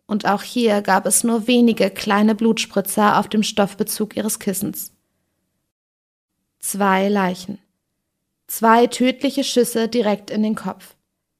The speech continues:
Bei beiden gab es keinerlei Anzeichen einer Auseinandersetzung oder gar eines Überlebenskampfes.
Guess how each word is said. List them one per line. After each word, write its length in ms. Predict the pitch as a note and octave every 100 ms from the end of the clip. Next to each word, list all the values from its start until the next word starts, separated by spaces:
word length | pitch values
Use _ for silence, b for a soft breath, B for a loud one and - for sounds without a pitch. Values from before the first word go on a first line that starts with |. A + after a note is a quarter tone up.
| _ _ _ _ _ -
Bei 200 | A#3+ A#3
beiden 480 | A#3+ B3+ B3+ A#3
gab 200 | A3 A3
es 180 | G#3+ -
keinerlei 440 | - A#3 C4+ C4+ B3
Anzeichen 640 | A3+ A#3+ - G3 G3 A3
einer 220 | G#3+ G#3
Auseinandersetzung 1040 | G#3 G#3+ G#3+ A#3+ A3 F#3+ F#3 - G3+ G3
oder 280 | - A3 G#3+
gar 280 | A3 G#3+ G#3
eines 260 | A3 A3 G3+
Überlebenskampfes. 1080 | G3 G#3 B3+ A#3 - F#3 F#3+ F#3 - -